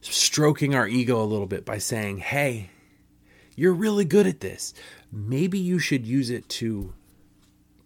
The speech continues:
you fill in the blank. But we have to remember is that we need to maintain that humble atmos-, or that humble attitude. We need to remember that our strengths can quickly become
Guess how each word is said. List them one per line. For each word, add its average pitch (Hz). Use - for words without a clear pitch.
you 113
fill 104
in 95
the 92
blank. 98
But 143
we 143
have 127
to 110
remember 107
is 95
that 101
we 113
need 110
to 107
maintain 101
that 95
humble 120
atmos-, 110
or 113
that 98
humble 123
attitude. 113
We 117
need 120
to 117
remember 113
that 98
our 110
strengths 120
can 104
quickly 156
become 113